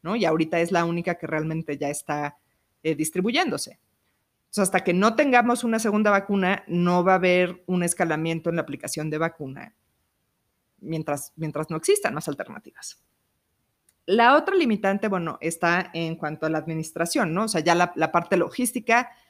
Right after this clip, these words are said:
los últimos episodios los dediqué a distribución de la vacuna y, eh, todos los problemas que te puedes encontrar para esto. En el caso de Pfizer, ampliamente ya discutido también este pedo de la ultracongelación, ¿no?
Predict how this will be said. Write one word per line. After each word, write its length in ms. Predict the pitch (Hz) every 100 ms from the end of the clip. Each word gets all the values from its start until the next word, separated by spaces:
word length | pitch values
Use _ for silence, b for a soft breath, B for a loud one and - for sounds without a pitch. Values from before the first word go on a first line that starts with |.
| B -
los 180 | 170
últimos 380 | 196 196 202 175
episodios 600 | 165 156 160 165 170 170
los 300 | 165 156 -
dediqué 460 | 165 151 151 226 233
a 80 | 220
distribución 500 | 185 - 156 165 170
de 80 | 165
la 120 | 156
vacuna 500 | 156 214 196 180 - _ _ _ _ -
y, 480 | 180 175 190 - - _ _ -
eh, 140 | 180 165
todos 240 | - 208
los 120 | 196
problemas 280 | 185 170 170
que 80 | 170
te 80 | 156
puedes 200 | 151 160
encontrar 440 | 151 127 131 139
para 180 | 160 180
esto. 280 | 220 220 - _ _ _ _ _ _ _ _ _ _ -
En 140 | 175 175
el 100 | 165
caso 220 | 175 190
de 80 | 180
Pfizer, 420 | 170 156 185 -
ampliamente 520 | - 170 175 165 170 175
ya 80 |
discutido 460 | 165 170 185 170 170
también 480 | 170 151 156 165 -
este 200 | 165 160
pedo 300 | - 160 156
de 140 | 156 151
la 260 | 151 151 -
ultracongelación, 920 | 147 147 - 151 196 190 277 285 - _ _
¿no? 260 | 165 233